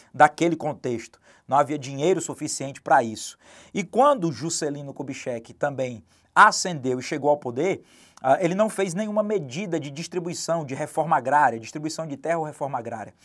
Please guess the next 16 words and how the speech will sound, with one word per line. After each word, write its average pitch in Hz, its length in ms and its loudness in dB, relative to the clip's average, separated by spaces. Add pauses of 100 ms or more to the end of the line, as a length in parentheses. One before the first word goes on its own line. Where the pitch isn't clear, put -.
(300)
Ou 156 100 4
seja, 156 440 2
é - 20 0
uma 147 100 0
característica 165 1080 2
da 135 180 2
história 127 380 -4
do 151 100 -4
Brasil 147 500 0 (320)
manter 180 760 0
a 151 100 6
terra 160 480 -2 (200)
como 160 420 -2
uma 160 240 0
concentração 175 1200 -4 (360)
fundiária. 139 800 6